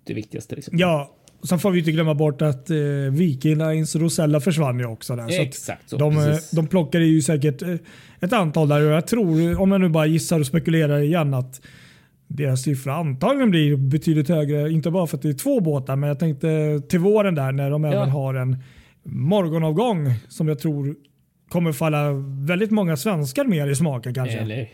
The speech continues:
Speaker 1: hur? Finn Canopus där, ja. Precis,
Speaker 2: Mm.
Speaker 1: exakt. Och det verkar som att den varit någon månads, eh, försening eller något sånt där, så den blir väl levererad i precis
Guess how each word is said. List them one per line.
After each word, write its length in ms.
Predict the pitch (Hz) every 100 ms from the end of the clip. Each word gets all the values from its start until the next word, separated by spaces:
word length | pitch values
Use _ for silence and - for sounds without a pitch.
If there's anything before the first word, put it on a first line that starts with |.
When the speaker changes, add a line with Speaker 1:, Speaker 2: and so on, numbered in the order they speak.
| -
Speaker 1:
hur? 300 | 170 95 104
Finn 220 | 147 127
Canopus 500 | 131 131 101 147 131
där, 140 | - 98
ja. 60 | 90
Precis, 200 | - 185 156 127
Speaker 2:
Mm. 20 | 123
Speaker 1:
exakt. 260 | - 123 - _ - - - - -
Och 100 | 117
det 60 |
verkar 260 | 127 113 113
som 140 | 123
att 140 | 113 -
den 320 | 120 113 - - -
varit 300 | 143 160 -
någon 160 | 165
månads, 920 | 160 165 147 143 139 _ - - - -
eh, 320 | - 107 113
försening 600 | - 151 175 147 123 110
eller 140 | 107
något 80 | 107
sånt 100 | 110
där, 160 | 107 107
så 100 | 113
den 140 | 120
blir 100 | 127
väl 100 | 127
levererad 640 | 131 131 139 139 127 113 113 _ - - _
i 120 | -
precis 640 | 131 123 131 113 - - -